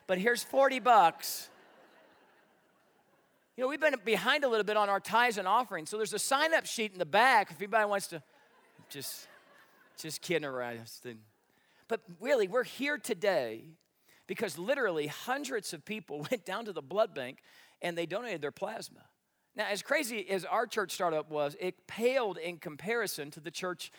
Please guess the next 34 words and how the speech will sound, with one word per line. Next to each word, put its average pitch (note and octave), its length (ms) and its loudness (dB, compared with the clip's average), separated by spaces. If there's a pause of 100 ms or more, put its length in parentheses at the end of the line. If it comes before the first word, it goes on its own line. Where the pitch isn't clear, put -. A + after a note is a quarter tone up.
(360)
at D#3+ 140 0
Philippi. A3+ 420 -2 (680)
Paul A#3+ 220 4
feels G#3+ 300 -4
led G3+ 160 4
by A3 100 6
the G3 60 -2
Holy G#3 300 -2
Spirit G#3 460 2
to F#3 80 -6
go F3 160 -2
to G#3 80 -2
Philippi. F#3+ 680 0
He's D#3 120 -6
not F#3 180 -4
even G#3 140 -10
sure G3+ 300 -4
why. F3 380 2
He's D#3+ 120 -6
sitting G3+ 240 -2
by F#3+ 200 2
a F3 80 2
riverbank, F3+ 640 0
and F3+ 80 -8
he's D3 160 -6
listening G#3 280 -4
to F3 120 0
a - 20 0
bunch F3 300 -2
of F#3 80 -4
women F#3 320 -6
who D#3+ 160 -6
are D3 100 -2
talking. F3+ 600 -4